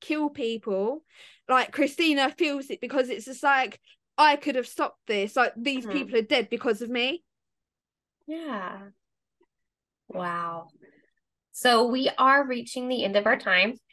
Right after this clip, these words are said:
Speaker 2: Um, go ahead and tell our listeners and viewers where they can find you and find these wonderful books.
Speaker 1: Well, my books are on Amazon solely, but I do have,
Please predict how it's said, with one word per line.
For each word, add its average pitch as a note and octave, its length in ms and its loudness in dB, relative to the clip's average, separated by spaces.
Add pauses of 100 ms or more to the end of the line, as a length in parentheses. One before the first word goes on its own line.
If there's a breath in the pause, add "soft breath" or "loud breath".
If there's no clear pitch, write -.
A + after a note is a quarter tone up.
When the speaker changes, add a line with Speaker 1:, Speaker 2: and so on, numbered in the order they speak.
(400 soft breath)
Speaker 2:
Um, F3+ 440 2
go A3+ 180 6
ahead A#3+ 400 6
and G#3 260 -2
tell G#3+ 380 0
our G#3 360 2
listeners G#3+ 420 -6
and G#3 100 -6
viewers G3 360 -6
where G3 120 4
they F#3+ 120 2
can G3+ 140 -12
find G3 540 0
you D#4 500 6
and G#3 200 0
find G3+ 220 0
these G3 140 -8
wonderful F#3+ 340 -6
books. - 520 -8 (920)
Speaker 1:
Well, D4 180 4
my D#4 160 2
books F4+ 340 0
are G4 100 0
on F4+ 140 0
Amazon D4+ 720 2
solely, C4 720 2
but C4 220 2
I C#4 180 2
do E4+ 280 -2
have, D4+ 240 0